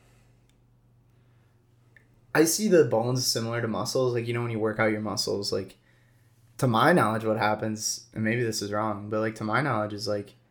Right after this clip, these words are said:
you, I go, I, like, work out my chest, right? And then, like,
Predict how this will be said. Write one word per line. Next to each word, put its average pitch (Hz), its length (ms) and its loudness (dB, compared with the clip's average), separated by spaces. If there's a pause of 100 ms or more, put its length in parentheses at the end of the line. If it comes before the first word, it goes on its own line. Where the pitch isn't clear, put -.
(880)
you, 123 260 2
I 123 180 6
go, 117 340 6
I, 113 240 4
like, 110 420 0 (160)
work 110 300 -2
out 107 100 2
my 104 120 -6
chest, 98 480 -6
right? 101 340 -2 (680)
And 107 220 -8
then, 107 160 -8
like, 98 360 -12